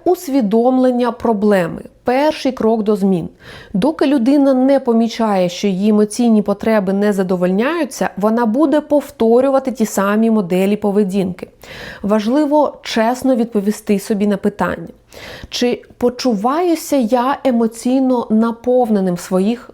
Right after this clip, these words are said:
стосунках? Чи дозволяю я собі просити підтримки? Чи я часто залишаюся наодинці зі своїми переживаннями?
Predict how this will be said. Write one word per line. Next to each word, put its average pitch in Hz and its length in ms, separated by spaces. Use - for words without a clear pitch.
стосунках? - 720
Чи 240 400
дозволяю 262 800
я 180 240
собі 226 400
просити 262 760
підтримки? 220 720
Чи - 160
я 240 320
часто 294 520
залишаюся 247 1080
наодинці 247 800
зі 185 120
своїми 226 480
переживаннями? 240 1000